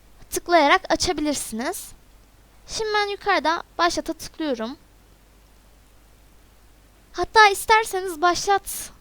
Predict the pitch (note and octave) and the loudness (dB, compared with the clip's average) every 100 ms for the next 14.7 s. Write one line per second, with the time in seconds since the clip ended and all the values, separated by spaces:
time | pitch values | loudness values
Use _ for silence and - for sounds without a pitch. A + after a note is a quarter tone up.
0 | - D4 C4+ - B3+ A3+ D4 F#4 - - | -8 -6 -6 -8 -8 0 0 0 -4 -20
1 | - - _ - - - - _ _ - | -20 -20 _ -20 -20 -20 -20 _ _ -20
2 | _ - - _ - - - - - - | _ -20 -20 _ -20 -20 -20 -20 -16 2
3 | F#4+ F#4 F4+ F4 E4+ C#4+ A#3+ E4 - E4+ | 4 6 4 2 2 0 0 -4 -4 -6
4 | D4+ D4 - - - - D4+ D#4+ D4+ C#4+ | -4 -4 -6 -12 -8 -4 0 0 0 0
5 | C#4 - A#3 F4 - - - - - - | -2 -4 -4 -4 -6 -14 -20 -20 -20 -20
6 | - _ - _ - - - - A#4 A4+ | -20 _ -20 _ -20 -20 -6 -2 4 6
7 | A#4 A4+ G#4+ - E4 F4 G4 A#4 B4+ F4+ | 6 6 2 2 2 2 -4 0 0 0
8 | E4 F4 F#4 F4+ C#4+ F#4 F#4 F4+ C#4+ C4 | -4 -4 -2 -2 -2 -2 -2 -2 -2 -2
9 | E4+ D4 C#4 C#4 - - - _ - - | -2 -4 -8 -14 -20 -20 -20 _ -20 -20
10 | - D#4 F#4 C4+ E4 - D#4 C4+ A3+ A#3+ | -6 0 2 2 -4 -2 0 2 0 -4
11 | - E4 E4+ C4 B3+ B3+ C4 D#4+ C#4+ D4 | 0 2 2 0 -8 -10 -6 -6 -6 -6
12 | B3 - G#3 C4 G4+ - - - - - | -6 -6 -4 -4 -4 -8 -20 -20 -20 -20
13 | _ - - - _ _ - _ _ _ | _ -20 -20 -20 _ _ -20 _ _ _
14 | - - A4+ A#4 G#4+ G#4 | -20 2 6 8 8 6